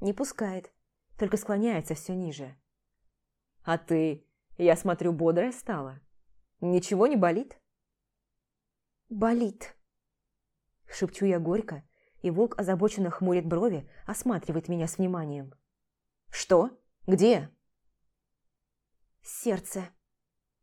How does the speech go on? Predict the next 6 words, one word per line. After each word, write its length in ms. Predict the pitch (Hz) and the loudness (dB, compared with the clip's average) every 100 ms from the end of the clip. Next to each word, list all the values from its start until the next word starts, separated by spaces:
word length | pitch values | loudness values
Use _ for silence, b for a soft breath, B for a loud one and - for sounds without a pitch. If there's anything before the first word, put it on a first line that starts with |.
| _ _ _ _ - | _ _ _ _ -10
Отворачиваюсь 800 | 170 170 170 190 185 170 - | -4 -2 0 -2 -4 -6 -6
я 140 | 170 160 b b | -8 -8 b b
от 160 | 190 - | -10 0
слишком 400 | 233 233 202 190 | -2 0 0 2
близких 460 | 208 214 - 233 | 2 -2 -8 -6
губ, 320 | - 190 - | -2 -2 -4